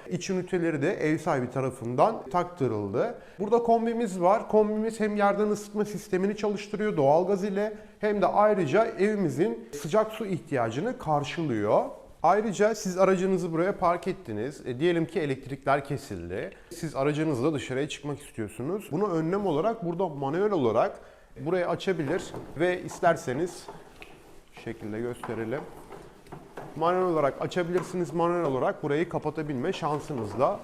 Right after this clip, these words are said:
var tabii ki. Yani aracınız da burada mahsur da kalmamış oluyorsunuz. Aracımızı buraya park ettikten sonra burada büyük, gerçekten çok büyük bir depolama alanı var. Burada ayakkabınızı nereye koyacağım diye düşünmeyeceksiniz. Çünkü oldukça buradan boydan boya geniş bir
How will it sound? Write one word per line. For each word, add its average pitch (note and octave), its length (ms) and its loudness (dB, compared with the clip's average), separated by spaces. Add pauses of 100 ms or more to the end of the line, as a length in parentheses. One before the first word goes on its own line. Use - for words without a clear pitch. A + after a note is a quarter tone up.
var D3 260 6
tabii G2+ 300 -2
ki. F3+ 220 -4 (440)
Yani D3+ 300 4
aracınız D#3+ 500 2
da C3 100 0
burada C#3 180 0
mahsur C#3+ 440 -2
da F3 180 0
kalmamış A#2 520 2
oluyorsunuz. G2+ 480 -6 (520)
Aracımızı E3+ 580 2
buraya G#3 240 6
park F#3+ 260 2
ettikten G#3 520 4
sonra G#3 380 2
burada F#3 400 4
büyük, F#3+ 520 -2
gerçekten E3+ 580 2
çok E3 300 0
büyük E3 320 0
bir F3 240 2
depolama D3 520 2
alanı C#3 400 2
var. E3 300 4
Burada D#3+ 260 4
ayakkabınızı F#3 920 4
nereye G3 500 4
koyacağım D#3 500 2
diye F#3 180 0
düşünmeyeceksiniz. D3+ 880 -4
Çünkü E3+ 260 -6
oldukça D#3+ 680 -4
buradan D3 320 -2
boydan C#3 380 2
boya C3 160 2
geniş C3+ 340 -2
bir - 40 -20